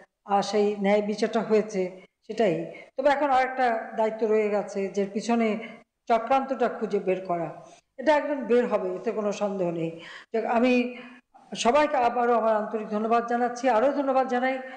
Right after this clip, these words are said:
ধৈর্য ধরে আমার বক্তব্য শোনার জন্য, কারণ আমি নিজে অনেক মামলার আসামি ছিলাম, এতে কোনো সন্দেহ নাই।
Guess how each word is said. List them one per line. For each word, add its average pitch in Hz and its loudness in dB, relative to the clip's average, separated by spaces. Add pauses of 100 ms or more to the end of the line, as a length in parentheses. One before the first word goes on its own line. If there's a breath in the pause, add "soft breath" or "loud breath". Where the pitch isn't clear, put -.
(380 loud breath)
ধৈর্য 226 0
ধরে 247 6
আমার 220 2 (420)
বক্তব্য 220 0
শোনার 247 -2
জন্য, 262 -2
কারণ 294 2
আমি 285 -2
নিজে 277 -2
অনেক 262 0
মামলার 233 0
আসামি 214 -4
ছিলাম, 214 -2
এতে 220 -4
কোনো 208 -4
সন্দেহ 208 -2
নাই। 233 2